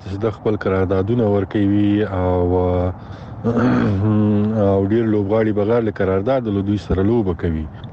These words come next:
که موږ د آیرلینډ مثال راواخلو، پنځه شپږو لوبغاړي کېدای شي قرارداد ولري. داسې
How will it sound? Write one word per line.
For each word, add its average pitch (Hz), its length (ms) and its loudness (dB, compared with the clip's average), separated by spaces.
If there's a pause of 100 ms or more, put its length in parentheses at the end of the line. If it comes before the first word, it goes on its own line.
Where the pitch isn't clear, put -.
(120)
که 98 80 0 (100)
موږ 110 180 2
د - 80 2
آیرلینډ 107 380 0
مثال 107 340 0
راواخلو، 104 540 0 (100)
پنځه 98 240 -2
شپږو 107 360 0
لوبغاړي 98 440 0
کېدای 98 300 0
شي - 120 -10
قرارداد 95 460 0
ولري. 95 340 0
داسې 104 200 -4